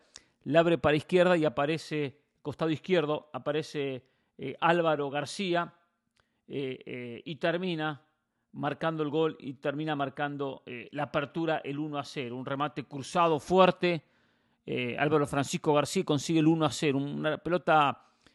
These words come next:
difícil para Ter Stegen, que cuida su primer poste,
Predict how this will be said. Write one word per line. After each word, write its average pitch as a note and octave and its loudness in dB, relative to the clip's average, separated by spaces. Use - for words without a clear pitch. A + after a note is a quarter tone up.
difícil D#3+ 2
para D#3 6
Ter F3 2
Stegen, G3 2
que D3+ -4
cuida E3+ 4
su D3+ 0
primer E3 4
poste, G3+ 4